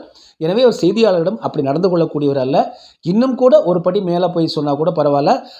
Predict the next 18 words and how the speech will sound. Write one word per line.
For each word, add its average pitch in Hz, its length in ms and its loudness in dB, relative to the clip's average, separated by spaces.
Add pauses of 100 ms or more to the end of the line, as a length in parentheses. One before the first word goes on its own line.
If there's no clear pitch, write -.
(120)
அவரையே 269 400 4
நீங்க 254 240 0
வந்து 175 520 0
ஒரு 156 140 -4
விமர்சனம் 202 420 -2
செய்து 175 340 -2
சே-, 160 180 2
பேசிய 160 400 0
செய்தியாளர்களை 160 540 2
எல்லாம் 175 320 0 (220)
அந்த 175 340 -2
செய்தியாளர்களுக்கு, 226 840 2
அந்த 160 220 0
ஊடகவியலாளர்களுக்கு 185 920 0
ஒரு 143 340 0
இன்னல் 190 300 0
வரும் 156 220 0
பொழுது 147 460 0